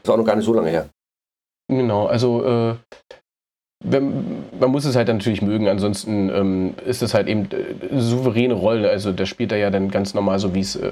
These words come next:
Speaker 2: wie's, wie's soll. Äh, nee, find ich, find ich super gut, auch als, ähm, Synchronsprecher. Er hat hier,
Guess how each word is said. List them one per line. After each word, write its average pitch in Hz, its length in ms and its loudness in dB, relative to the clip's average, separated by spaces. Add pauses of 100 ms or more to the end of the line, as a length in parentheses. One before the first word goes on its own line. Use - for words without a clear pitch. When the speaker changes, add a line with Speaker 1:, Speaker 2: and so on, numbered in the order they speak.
(120)
Speaker 2:
wie's, 98 320 -6
wie's 98 220 -8
soll. 101 220 0 (460)
Äh, 143 200 2 (100)
nee, 180 140 2
find 185 180 0
ich, 151 80 -6
find 175 140 -2
ich 147 80 -2
super 156 180 0
gut, 160 180 0
auch 139 160 0
als, 131 300 0
ähm, 131 300 0
Synchronsprecher. 143 800 0
Er 123 100 0
hat 120 120 -2
hier, 117 680 0